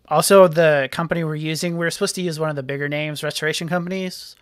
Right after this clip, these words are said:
and now we're using someone that's more local.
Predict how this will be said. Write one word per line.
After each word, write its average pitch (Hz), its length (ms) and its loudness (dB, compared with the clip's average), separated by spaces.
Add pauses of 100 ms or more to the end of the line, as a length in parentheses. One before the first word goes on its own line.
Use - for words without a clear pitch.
(500)
and 156 80 0
now 160 160 2
we're 160 60 2
using 143 720 -4 (600)
someone 185 320 2
that's 151 200 -6
more 165 180 0
local. 170 580 0